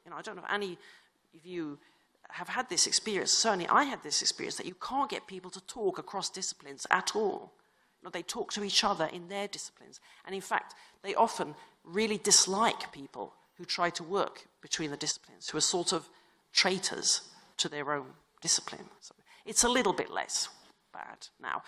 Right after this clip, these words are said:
And we do talk about mode one research and mode two research in the university sector. So one is within the discipline, one is across the disciplines. Um, but there's still very strong, um,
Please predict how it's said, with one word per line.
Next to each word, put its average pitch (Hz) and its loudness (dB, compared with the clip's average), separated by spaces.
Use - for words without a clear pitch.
And 170 -10
we 175 6
do 208 4
talk 175 4
about - 4
mode 175 2
one 165 4
research 156 -2
and 139 -12
mode 160 -4
two 170 0
research 151 -6
in 151 -14
the 151 -8
university 143 -4
sector. - -4
So - -12
one 156 0
is 151 -4
within 165 -4
the 160 -2
discipline, 147 -10
one 165 -2
is 151 -2
across - 2
the - -6
disciplines. 139 -6
Um, 170 0
but 220 2
there's 220 4
still 233 4
very 202 4
strong, 185 6
um, 156 0